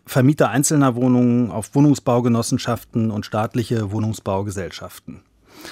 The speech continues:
Warum sollen Vermieter, die ihre Mieten in den vergangenen Jahren maßvoll oder gar nicht erhöht haben, mit diesem radikalen Instrument des Mietendeckels bestraft werden? Und warum sollen Wohnungsbaugenossenschaften, die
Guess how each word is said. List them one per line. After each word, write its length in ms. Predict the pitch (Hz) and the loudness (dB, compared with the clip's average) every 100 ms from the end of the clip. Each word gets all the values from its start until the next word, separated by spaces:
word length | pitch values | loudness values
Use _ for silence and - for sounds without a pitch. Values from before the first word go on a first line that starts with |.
| - _ 135 | -20 _ 2
Warum 160 | 131 | 4
sollen 200 | 127 139 | 4 4
Vermieter, 420 | - 135 147 185 | 2 2 2 2
die 100 | 135 | 0
ihre 180 | 139 123 | 0 0
Mieten 360 | 120 151 - 151 | 2 2 0 2
in 100 | 127 | 2
den 100 | 120 | 2
vergangenen 440 | 127 113 139 139 | 0 2 2 4
Jahren 260 | 117 120 120 | 2 4 2
maßvoll 460 | 110 139 - 170 | 2 0 -4 -2
oder 200 | 143 117 | -2 -2
gar 240 | 95 104 131 | -2 0 2
nicht 240 | 190 - | 0 -2
erhöht 440 | 135 113 123 147 147 | -4 0 2 2 0
haben, 380 | 160 151 147 | 0 2 2
mit 180 | 113 131 | 0 0
diesem 240 | 139 139 139 | 2 2 2
radikalen 640 | 113 120 143 - 131 143 | -2 -2 -2 -2 0 0
Instrument 500 | 139 - 127 120 139 | -2 -2 0 2 2
des 160 | 139 - | 0 0
Mietendeckels 580 | 143 165 135 127 131 | 0 0 -2 -2 -4
bestraft 600 | - 131 - 135 156 - | -4 -10 -6 -6 -6 -6
werden? 320 | 104 90 85 78 _ _ - - - - - _ _ _ _ _ - | -6 -4 -8 -14 _ _ -20 -20 -20 -20 -20 _ _ _ _ _ -2
Und 140 | 123 | 2
warum 180 | 139 170 | 4 4
sollen 300 | 156 160 127 | 4 4 4
Wohnungsbaugenossenschaften, 1300 | 165 208 - 156 160 160 156 175 - 151 - 160 | 2 2 2 2 2 0 0 0 0 -2 2 2
die 220 | 131 139 | 4 2